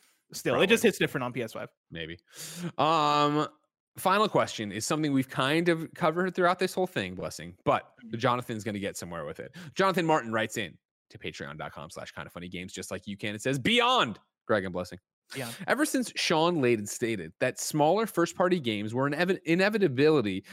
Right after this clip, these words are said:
Speaker 2: in order to increase the catalog of what is now P S Studios, I have been hoping for a wave of quality titles inspired by Uncharted: The Lost Legacy,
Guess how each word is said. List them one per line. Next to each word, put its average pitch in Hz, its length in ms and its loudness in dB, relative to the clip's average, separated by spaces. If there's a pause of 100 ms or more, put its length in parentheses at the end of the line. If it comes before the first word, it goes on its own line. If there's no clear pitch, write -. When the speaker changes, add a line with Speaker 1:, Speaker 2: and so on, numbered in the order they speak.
(140)
Speaker 2:
in 139 100 2
order 165 240 4
to 151 140 2
increase 214 340 -6
the - 100 -2
catalog 95 640 0
of 165 220 4
what 135 180 4
is 127 140 0
now 98 220 0
P 101 200 -4
S 92 80 -4
Studios, 131 500 0 (300)
I 202 160 4
have 349 140 0
been 320 80 -2
hoping 127 420 0
for 143 200 2
a 143 60 4
wave 117 320 2
of 123 140 -4
quality 190 380 2
titles 110 340 -6
inspired 123 560 0
by 113 180 0
Uncharted: 95 520 -2
The 101 80 -6
Lost 82 280 -4
Legacy, 85 460 -10